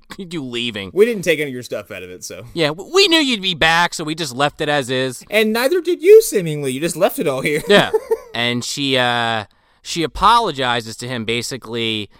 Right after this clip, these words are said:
Speaker 1: to be like, "Oh, uh, you know, I'm sorry about what happened earlier." And he's like, "Oh, yeah." He's like, "Don't worry about it."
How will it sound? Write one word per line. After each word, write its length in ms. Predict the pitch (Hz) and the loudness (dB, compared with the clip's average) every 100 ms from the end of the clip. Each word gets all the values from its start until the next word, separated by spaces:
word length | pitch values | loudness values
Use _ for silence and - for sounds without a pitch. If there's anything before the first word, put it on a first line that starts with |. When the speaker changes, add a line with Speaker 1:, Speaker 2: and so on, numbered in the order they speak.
| _ _ _ _ | _ _ _ _
Speaker 1:
to 80 | 139 | -6
be 120 | 127 | -2
like, 220 | 123 117 - | -2 -2 -2
"Oh, 400 | 151 151 110 98 | 2 2 0 -4
uh, 580 | 101 120 117 117 117 113 _ _ | -2 2 4 4 2 -2 _ _
you 200 | 143 139 | -2 0
know, 320 | 123 123 120 | 2 2 2
I'm 80 | 120 | -2
sorry 340 | - 127 120 | -4 -2 -2
about 240 | 117 117 110 | -2 -4 -4
what 120 | 110 | -6
happened 360 | 113 101 104 | -6 -6 -6
earlier." 840 | 139 170 160 156 151 147 143 139 135 _ _ _ _ - | -2 0 -2 -2 0 0 2 0 -4 _ _ _ _ -6
And 680 | 127 120 120 117 117 113 | -2 0 -2 -2 -4 -6
he's 180 | 127 139 | -6 -6
like, 180 | 156 - | -6 -4
"Oh, 360 | 208 196 196 190 | -2 2 2 0
yeah." 320 | 175 160 160 | 0 0 -2
He's 140 | 151 | -2
like, 140 | 143 - | -6 -6
"Don't 200 | 160 151 | -6 -4
worry 340 | 135 135 139 | -2 -2 -2
about 460 | 135 127 131 127 127 | -2 -2 0 0 0
it." 360 | 131 127 127 | -2 -2 -4